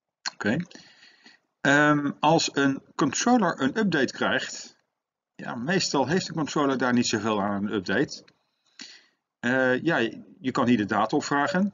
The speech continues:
oké. Maar dat is niet de, de, de eerste manier waarop een controller wordt opgestart, meestal.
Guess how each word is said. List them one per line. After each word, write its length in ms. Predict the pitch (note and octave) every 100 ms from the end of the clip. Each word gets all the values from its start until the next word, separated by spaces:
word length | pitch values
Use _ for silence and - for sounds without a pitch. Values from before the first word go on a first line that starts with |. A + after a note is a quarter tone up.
| -
oké. 420 | E3+ - G#2+ F#3+ - _ _ _
Maar 160 | - A#2
dat 140 | C3
is 80 | C3
niet 340 | D#3+ G#3+ - - - - _ _ _ _ - A2+
de, 160 | A#2 A#2
de, 180 | A#2
de 200 | A2 A#2+
eerste 340 | A#2 D#3 E3 C#3
manier 300 | B2 C3+ B2+
waarop 220 | C3 C3
een 80 | B2+
controller 680 | B2 A#2+ F3 C#3+ C3 C3+ D#3 - _ _ _ _
wordt 220 | - A2+ F3+
opgestart, 560 | F3 G3 A#2+ - - _ _ _
meestal. 520 | - G2+ G2 - F2